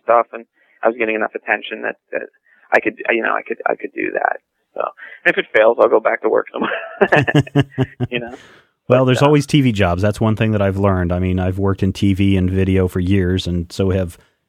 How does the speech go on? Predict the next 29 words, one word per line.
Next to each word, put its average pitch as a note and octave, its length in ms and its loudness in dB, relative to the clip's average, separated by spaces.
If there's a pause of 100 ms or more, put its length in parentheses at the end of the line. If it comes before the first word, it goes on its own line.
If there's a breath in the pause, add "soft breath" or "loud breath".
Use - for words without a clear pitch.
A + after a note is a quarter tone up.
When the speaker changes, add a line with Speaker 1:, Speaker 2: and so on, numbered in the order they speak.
Speaker 2:
everybody G#2 380 2
else G#2 220 2
on G2 120 4
the F#2 80 0
show G2 180 2
Speaker 1:
Mm. F2+ 40 2
Speaker 2:
on F2+ 80 0
the F2 80 0
site. F2+ 320 0
So F#2+ 160 -2
we G#2 140 4
all G#2 120 4
know F#2+ 160 4
where F#2 160 0
you're F2+ 160 -2
coming F#2+ 260 0
from F2+ 220 -2
with E2+ 140 -4
that. D#2+ 340 -4
So, D#2+ 300 -6 (560)
Speaker 1:
Yeah. F2+ 460 0
Speaker 2:
um, F#2 200 -4
it's, C#3 180 2
it's D#3 200 2
good G#3+ 180 4
to G#3 60 4
break A2 260 2
away, F#2+ 220 2
though, E2+ 240 0